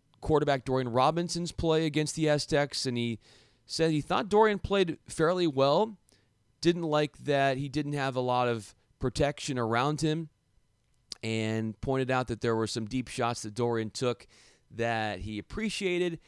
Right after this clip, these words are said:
and that there were some where he probably should not have thrown. But again, he stressed the need to be better in pass protection, and that goes back to one of the three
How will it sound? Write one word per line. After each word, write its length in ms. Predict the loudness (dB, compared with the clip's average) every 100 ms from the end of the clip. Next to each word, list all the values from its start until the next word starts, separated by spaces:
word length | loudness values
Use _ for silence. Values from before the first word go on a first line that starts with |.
| _ -10
and 100 | -6
that 160 | -4
there 140 | -2 -2
were 160 | -2
some 480 | -6 -4 -2 -2 -2
where 320 | -2 0 0
he 220 | -4 -12 -14
probably 480 | -6 -2 -2 -2 -4
should 280 | -4 -6 -4
not 300 | -2 -2 -6 _ _ _ _ _
have 420 | -4 -2 -2 -4 _ -14
thrown. 680 | -4 0 2 2 0 -4 -8 -20 -20 _ _ 0
But 280 | 2 4
again, 480 | 0 0 0 0 -2
he 360 | -6 -4 -2 -2
stressed 640 | -4 0 2 0 -4 -6
the 100 | -4
need 340 | -2 -2 -4 -6
to 120 | -4
be 120 | -4
better 420 | 0 0 0 -4
in 180 | -6 -8
pass 360 | -8 -6 -6 -6
protection, 760 | -8 -4 -4 -4 -8 -8 -8 -14 -20 -20 _
and 140 | -6 -6
that 120 | -4
goes 220 | -4 -4
back 300 | -2 -4 -4
to 120 | -6
one 160 | -4 -2
of 40 |
the 80 | -4
three 600 | -4 -4 -4 -2 -2 -6